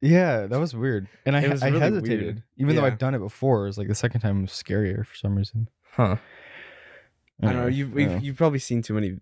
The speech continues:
Speaker 2: videos of people
Speaker 1: Yeah.
Speaker 2: dying because of it. Not dying, dying, but
Speaker 3: You probably just become more cautious as you get older. I mean, you don't see eighty-year-olds doing that.
Speaker 1: No.
Speaker 2: Yeah.
Speaker 3: And they probably
Speaker 1: Well,
Speaker 3: break all the bones in their body, but
Speaker 1: actually,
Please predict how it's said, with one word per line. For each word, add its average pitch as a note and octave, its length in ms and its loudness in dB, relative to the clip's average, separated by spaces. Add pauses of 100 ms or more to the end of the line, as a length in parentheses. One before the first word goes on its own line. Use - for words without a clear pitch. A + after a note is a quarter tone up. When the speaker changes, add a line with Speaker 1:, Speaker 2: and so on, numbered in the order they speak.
(300)
Speaker 2:
videos G2+ 340 0
of G#2 100 -6
people - 320 -6
Speaker 1:
Yeah. G#2+ 400 0 (320)
Speaker 2:
dying G2 480 0
because G#2+ 240 -2
of G#2+ 120 -2
it. A2+ 160 -2
Not A2+ 260 -2
dying, G2 340 -2
dying, - 420 -2
but - 200 0 (100)
Speaker 3:
You C#3+ 40 -8
probably A3 200 4
just C#3 120 -6
become B2+ 220 -2
more A#2+ 160 2
cautious A2 480 -6
as A#2 140 -2
you A2+ 40 -4
get A2+ 120 2
older. G#2+ 340 0 (160)
I B2+ 60 -2
mean, C3 180 2
you C3 140 -4
don't D#3 120 0
see C3+ 200 -8
eighty-year-olds A2+ 560 -2
doing A2 240 -2
that. F#2+ 320 -2
Speaker 1:
No. F#2 400 0
Speaker 2:
Yeah. G2+ 100 -4
Speaker 3:
And B2 80 -2
they C3 60 -2
probably C#3+ 260 0
Speaker 1:
Well, C#3 120 0
Speaker 3:
break B2 180 -6
all A#2+ 80 -4
the A#2 60 -6
bones A#2 260 -2
in - 60 -8
their G#2 100 -10
body, A#2 260 -2
but B2+ 60 0
Speaker 1:
actually, B2+ 640 -2